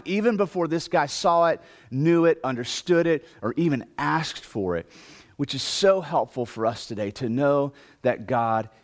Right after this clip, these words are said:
is working, even before we ask for it. Now, I've been thinking a lot about what's going on in the world around us.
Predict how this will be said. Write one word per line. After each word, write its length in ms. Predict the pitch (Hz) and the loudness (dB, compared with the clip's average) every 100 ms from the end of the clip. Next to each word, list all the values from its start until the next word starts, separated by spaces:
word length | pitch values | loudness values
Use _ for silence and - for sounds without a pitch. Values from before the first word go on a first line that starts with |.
| _ - | _ -4
is 500 | 110 104 101 - - _ - | -2 -2 -4 -8 -12 _ -10
working, 680 | 101 104 107 104 90 78 - _ _ _ _ _ 95 | -4 -2 -2 -6 -10 -14 -16 _ _ _ _ _ -2
even 480 | 185 196 196 190 170 | 2 4 4 2 2
before 340 | 160 - 135 | 0 0 0
we 160 | 127 127 | 0 -2
ask 400 | 120 123 - - | -6 -8 -10 -10
for 360 | - 87 73 | -12 -12 -12
it. 100 | 71 _ _ _ _ _ _ _ _ _ _ _ _ _ _ _ - | -20 _ _ _ _ _ _ _ _ _ _ _ _ _ _ _ 0
Now, 260 | 143 123 - _ - | 0 0 -8 _ -8
I've 160 | 135 | -2
been 140 | 143 147 | -2 2
thinking 240 | 190 170 | 2 4
a 60 | 139 | 2
lot 280 | 139 151 151 | 4 2 2
about 340 | 139 127 104 | 2 0 0
what's 240 | 131 127 | -2 -4
going 220 | - 131 123 | -2 0 2
on 260 | 123 127 | 2 0
in 400 | - 127 120 117 | -2 -4 -4 -4
the 120 | 123 120 | -2 0
world 240 | 123 110 | 2 2
around 340 | 110 117 135 | 0 0 2
us. 380 | 139 131 - - | 2 0 -4 -14